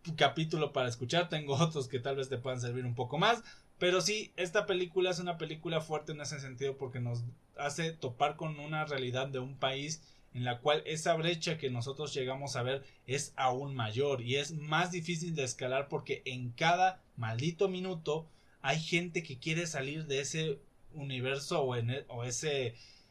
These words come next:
estatus de probe-, pobreza en e-, uno de los países más densos poblacionalmente del mundo. Así que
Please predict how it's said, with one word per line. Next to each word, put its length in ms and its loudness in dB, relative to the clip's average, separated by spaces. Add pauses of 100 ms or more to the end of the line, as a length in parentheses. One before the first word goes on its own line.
(200)
estatus 520 -2
de 180 0
probe-, 420 -2 (120)
pobreza 580 -2
en 160 -2
e-, 220 -10
uno 280 2
de 60 0
los 140 0
países 400 -2
más 460 0 (120)
densos 580 -2
poblacionalmente 880 -4
del 180 -8
mundo. 540 -4
Así 220 -6
que 240 8